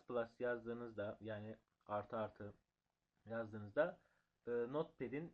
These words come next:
daha gelişmiş versiyonuyla karşılaşacaksınız. Biz hemen bu programı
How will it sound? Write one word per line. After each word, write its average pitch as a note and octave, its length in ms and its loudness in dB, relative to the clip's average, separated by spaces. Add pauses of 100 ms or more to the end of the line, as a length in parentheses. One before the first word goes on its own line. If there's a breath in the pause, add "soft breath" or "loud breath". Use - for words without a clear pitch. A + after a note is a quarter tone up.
(140)
daha C3+ 200 4
gelişmiş A2 520 -6
versiyonuyla A2 760 0 (460)
karşılaşacaksınız. A2+ 880 -12
Biz D3 160 -8
hemen B2+ 260 -4 (1200)
bu B2+ 160 -2
programı B2 480 0